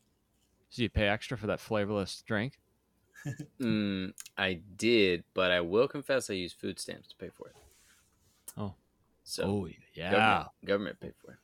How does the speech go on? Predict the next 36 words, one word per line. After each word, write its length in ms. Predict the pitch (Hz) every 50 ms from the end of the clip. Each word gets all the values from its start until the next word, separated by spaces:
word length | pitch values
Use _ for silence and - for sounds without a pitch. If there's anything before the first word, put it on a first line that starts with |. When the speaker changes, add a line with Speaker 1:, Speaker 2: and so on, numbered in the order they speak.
| _ -
Speaker 1:
We 120 | 110 123 170
need 120 | 220 160
to 100 | 87 82
get 160 | 85 92 87
together 320 | - 92 95 98 107 107 98
again 320 | 90 82 87 82 80 78
and 140 | 78 78 76 - _ _ _ _ _ _ _ _ _ _ _ _ _ _ _ -
Speaker 2:
Yeah. 100 | - 190
Speaker 1:
get 100 | 202 -
some 100 | - 78
groceries 340 | 76 92 107 127 120 95 -
Speaker 2:
I 20 |
mean, 80 | 95 98
after 180 | 104 107 127 104
Speaker 1:
paid 80 | 104
Speaker 2:
Cole, 200 | 107 120 - 120 117
Speaker 1:
for, 60 | 107
boys. 460 | 120 123 127 139 151 170 165 156 139
Speaker 2:
<laughs> 60 | -
after 340 | - - 165 151 - 151 117 - -
Cole 200 | 147 143 143 123
paid 300 | 113 - 131 139 131 -
for 100 | - 131
my 140 | 113 104 98
groceries, 440 | 92 110 127 135 120 117 101 95
I 120 | 101 98 95
was 100 | 95 -
like, 180 | 98 90 85 82
"How 120 | 98 135
do 80 | 151 147
I 160 | 135 151 185
get 180 | 185 135 - 113
in 120 | 113 95
on 180 | 90 87 87 87
this 160 | 87 92 98
deal?" 160 | 170 202 104